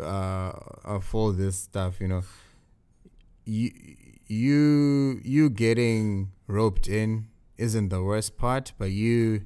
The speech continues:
not researching on the internet to see, uh, what, you know, what other people are saying who've, who've experienced it or what experts are saying about it. That's, <clears throat>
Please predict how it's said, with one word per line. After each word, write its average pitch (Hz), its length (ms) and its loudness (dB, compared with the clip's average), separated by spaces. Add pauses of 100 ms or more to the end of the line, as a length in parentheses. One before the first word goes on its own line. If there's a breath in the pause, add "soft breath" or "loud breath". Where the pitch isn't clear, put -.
not 104 380 -4 (140)
researching 101 840 -4
on 92 120 -6
the 90 100 -4
internet 90 480 -6 (640 soft breath)
to 98 140 -8
see, 95 640 -4 (520)
uh, 87 460 -4
what, 95 500 -2 (680)
you 98 120 -4
know, 92 120 -2
what 98 180 -2
other 95 180 -4
people 92 300 -2
are 85 40 -6
saying 90 360 -2
who've, 87 180 -8
who've 98 240 -12
experienced 101 560 -4
it 98 300 -6
or 95 300 -10 (420 soft breath)
what 95 260 0
experts 95 460 -2
are 95 40 -4
saying 95 400 0
about 95 360 -4
it. 90 180 -6 (560 soft breath)
That's, 110 440 -2
<clears throat> - 40 -12